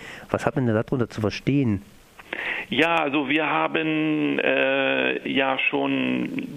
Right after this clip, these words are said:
Speaker 2: seit Jahrzehnten bei Getreide zum Beispiel, da kann der Landwirt schon vor der Ernte Vorverträge machen, ähm, und, äh, hat dann eine gewisse Sicherheit,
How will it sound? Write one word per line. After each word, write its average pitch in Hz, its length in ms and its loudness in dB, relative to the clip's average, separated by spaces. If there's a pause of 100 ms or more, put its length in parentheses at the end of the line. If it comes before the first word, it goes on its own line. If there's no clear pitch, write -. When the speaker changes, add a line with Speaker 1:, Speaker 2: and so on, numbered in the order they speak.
Speaker 2:
seit 120 320 0
Jahrzehnten 151 880 0
bei 117 220 -2
Getreide 117 580 -2
zum - 160 -6
Beispiel, 107 540 -4
da 110 100 0
kann 139 240 -2
der 123 160 2
Landwirt 127 460 -2
schon 117 220 -4
vor 147 260 0
der 139 160 0
Ernte 131 260 -2
Vorverträge 113 800 -2
machen, 165 500 -2 (960)
ähm, 135 840 0 (140)
und, 131 600 0
äh, 131 280 2
hat - 160 -2
dann 143 100 -2
eine 139 200 0
gewisse 127 420 -2 (120)
Sicherheit, 147 920 0